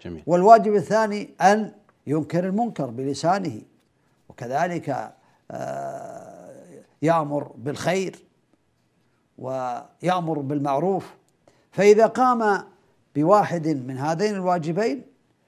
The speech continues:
Speaker 1: نعم.
Speaker 2: سقط عنه وبقي عليه الآخر. هذا على الصحيح، لأن بعض الناس يقول:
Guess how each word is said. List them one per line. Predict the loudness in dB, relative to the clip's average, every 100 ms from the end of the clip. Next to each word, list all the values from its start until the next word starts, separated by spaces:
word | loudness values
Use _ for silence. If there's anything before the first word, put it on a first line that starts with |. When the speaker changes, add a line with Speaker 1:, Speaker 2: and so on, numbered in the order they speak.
| -14
Speaker 1:
نعم. | -2
Speaker 2:
سقط | 0 0 -2 0 0 0 -10 _ _
عنه | -2 0 0 0
وبقي | -2 -4 -6 -8
عليه | -6 -8
الآخر. | -10 -12 -16 -20 -20 _ _ _ _
هذا | -8 -4
على | -4 -4
الصحيح، | -6 -10 -10 -10
لأن | -8 -8 -4
بعض | -4 -4
الناس | -6 -6 -8
يقول: | -8 -8